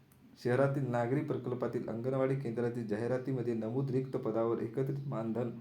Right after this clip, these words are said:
तत्वावर निवडीसाठी सरळ नियुक्ती by नॉमिने-, नॉमिनेशन भरण्यासाठी रिक्त पद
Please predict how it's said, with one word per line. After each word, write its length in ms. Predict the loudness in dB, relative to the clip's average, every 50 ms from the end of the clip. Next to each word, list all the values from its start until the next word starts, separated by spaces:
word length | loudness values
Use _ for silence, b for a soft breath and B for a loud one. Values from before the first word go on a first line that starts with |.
| B B B B B B _ _ 0
तत्वावर 500 | 0 2 4 6 6 8 8 6 4 2
निवडीसाठी 680 | 0 -2 0 0 2 2 2 2 0 -2 -2 -2 -4 -4
सरळ 320 | -2 -2 0 2 2 2
नियुक्ती 640 | 2 0 0 -2 -4 -6 -6 -6 -6 -6 -6 -8 -14 -18 -20 -20 -20 -20 -20 -20 -20 -20 -20 -20 _ -20 -20 -20 _ -20 -20 -20 -18 -10 -10 -4 0 2
by 260 | 4 4 4 4 2
नॉमिने-, 460 | 0 0 0 -2 -2 -4 -2 -2 -2 -4 -4 -6 -8
नॉमिनेशन 540 | -6 -4 -2 -2 -2 0 0 -2 -2 -2 -6 -8 -8 -10 -14 -16 -20 -20 -20 -20 -20 _ _ _ -20 -20 -20 -20 -20 -20 _ _ _ _ _ _ -20 _ _ _ _ _ -20 -20 -14 -6
भरण्यासाठी 640 | 0 2 2 2 4 4 2 2 2 0 0 0 0
रिक्त 260 | 0 -2 -4 -2 -4
पद 200 | -2 0 0 -2